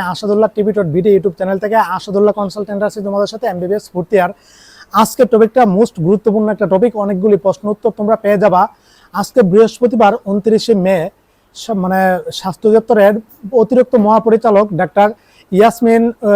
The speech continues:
রুবিনা ইয়াসমিন ম্যাম কিন্তু মেডিভয়েসের এক সাক্ষাৎকারে আজকে যে প্রশ্নগুলি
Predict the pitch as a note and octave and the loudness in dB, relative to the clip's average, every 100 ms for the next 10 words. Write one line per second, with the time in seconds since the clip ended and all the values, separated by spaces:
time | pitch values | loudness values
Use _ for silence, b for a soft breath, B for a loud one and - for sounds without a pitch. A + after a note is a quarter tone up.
0 | G3 F3+ F3+ G#3 A3 A3 A3+ A3 G#3 F#3+ | 4 4 2 2 4 4 2 0 0 2
1 | G#3 G#3+ A#3 G#3 F#3+ A3+ - E3 F3 F#3+ | 0 0 -2 2 0 0 -4 -4 0 2
2 | G#3+ A3+ A#3 A3 G#3 - G3+ G#3+ - G3 | 2 0 -2 -4 -4 -6 -4 -4 0 0
3 | G3 - E3 G3 F#3+ F#3 - F#3+ G#3 | 0 -2 0 2 2 -4 -2 0 2